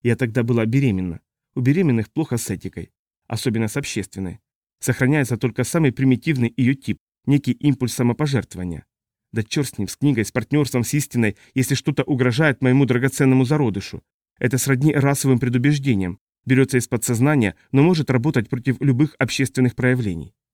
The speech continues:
Это явление чисто биологическое, не социальное.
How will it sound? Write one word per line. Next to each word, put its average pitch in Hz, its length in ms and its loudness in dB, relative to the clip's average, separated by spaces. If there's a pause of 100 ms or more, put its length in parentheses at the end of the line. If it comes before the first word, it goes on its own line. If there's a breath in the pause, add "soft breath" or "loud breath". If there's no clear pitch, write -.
(360)
Это 127 200 0
явление 123 420 4
чисто 131 260 -4
биологическое, 127 720 -2
не 110 80 -2
социальное. 98 680 -4